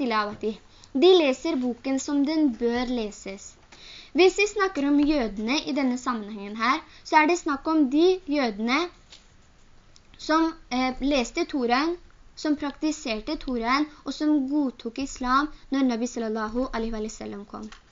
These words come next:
Men når vi snakker om ummet i muslimer, når vi ser på denne delen i sammenheng med ummet i muslimer,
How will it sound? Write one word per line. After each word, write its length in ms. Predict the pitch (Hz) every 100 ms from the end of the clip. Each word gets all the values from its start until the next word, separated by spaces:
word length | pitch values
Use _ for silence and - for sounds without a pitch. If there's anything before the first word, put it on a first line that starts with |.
| - - - -
Men 160 | 370
når 120 | 370 370
vi 100 | 370
snakker 360 | 370 359 302
om 120 | 311 -
ummet 260 | 254 247
i 60 | 269
muslimer, 380 | 240 - 240 247
når 100 | 285
vi 40 | 311
ser 200 | 285 254
på 120 | 262
denne 220 | 269 262
delen 200 | 240 247
i 40 | 269
sammenheng 420 | - 277 226 240
med 160 | 269 285
ummet 240 | 269 254
i 60 | 302
muslimer, 480 | 277 - 269 285